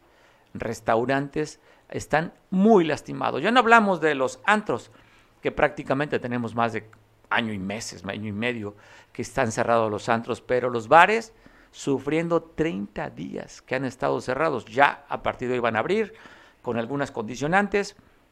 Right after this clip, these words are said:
La hotelería, el cincuenta por ciento ya van a poder hospedar lo-,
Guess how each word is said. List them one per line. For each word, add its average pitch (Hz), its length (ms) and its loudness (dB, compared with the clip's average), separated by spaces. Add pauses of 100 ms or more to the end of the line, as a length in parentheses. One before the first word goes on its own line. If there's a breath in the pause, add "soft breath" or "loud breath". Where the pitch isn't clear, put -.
La 127 160 4
hotelería, 170 520 0
el 143 80 -4
cincuenta 143 480 -4
por 127 140 -6
ciento 135 260 -8
ya 120 80 -2
van 120 140 -2
a 110 80 -6
poder 110 240 -4
hospedar 107 500 -6
lo-, 98 180 -12